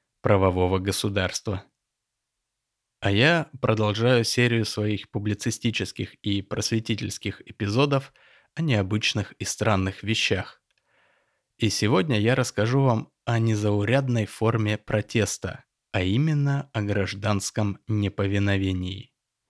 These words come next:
Начнём с теории. Что такое гражданское неповиновение?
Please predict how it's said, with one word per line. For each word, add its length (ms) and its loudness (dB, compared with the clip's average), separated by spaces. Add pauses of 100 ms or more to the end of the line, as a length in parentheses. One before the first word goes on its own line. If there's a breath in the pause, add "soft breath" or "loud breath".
(680)
Начнём 680 0
с 140 -6
теории. 720 -2 (480)
Что 280 0
такое 640 4
гражданское 640 2
неповиновение? 1000 0